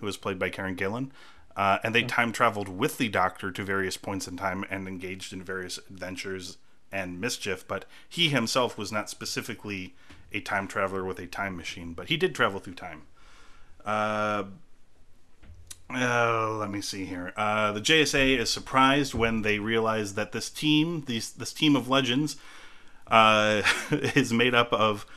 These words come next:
Speaker 1: varying people from various backgrounds, but also has a thief in Mick Rory and an assassin, uh, in Sarah Lance among their ranks. And, uh,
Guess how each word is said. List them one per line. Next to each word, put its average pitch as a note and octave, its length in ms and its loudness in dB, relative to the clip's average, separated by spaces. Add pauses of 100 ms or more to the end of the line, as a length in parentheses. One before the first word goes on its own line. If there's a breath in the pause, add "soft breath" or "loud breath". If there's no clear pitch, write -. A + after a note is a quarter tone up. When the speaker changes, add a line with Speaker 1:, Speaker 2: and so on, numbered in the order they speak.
(320 soft breath)
Speaker 1:
varying A2+ 760 6
people A2+ 300 0
from A2 200 0
various A2 340 6
backgrounds, G#2 520 0
but A#2+ 120 4
also B2 240 4
has A2 220 4
a G2 120 -2
thief G3 460 -2
in A2 140 2
Mick A2+ 160 2
Rory D3 420 2
and C3 300 4
an A#2 120 -6
assassin, G2 640 -2
uh, F#2+ 680 -6
in G2 160 -6
Sarah F#2+ 320 0
Lance F#2+ 380 -4 (340 soft breath)
among G2 360 0
their F#2 160 0
ranks. F#2 600 -2 (580 soft breath)
And, G2 560 0
uh, F#2 400 0